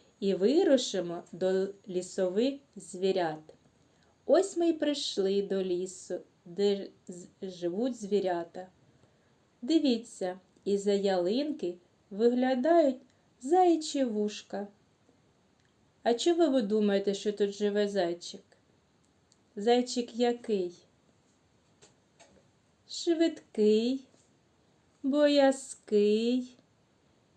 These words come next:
А чим ми можемо його почастувати? Як ви вважаєте? Що любить їсти зайчик?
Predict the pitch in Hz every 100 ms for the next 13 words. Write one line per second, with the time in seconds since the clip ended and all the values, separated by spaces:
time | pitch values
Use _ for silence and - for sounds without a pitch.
0 | _ _ - 233 233 427 320 262 240 233
1 | 226 214 214 214 214 247 247 - - _
2 | - 220 - 254 254 - 254 202 165 160
3 | 165 165 _ _ _ _ _ _ 196 226
4 | 220 196 180 185 185 185 170 175 - 196
5 | _ _ _ _ _ _ _ _ _ -
6 | - 330 247 202 196 202 196 196 - 202
7 | 190 175 170 - - -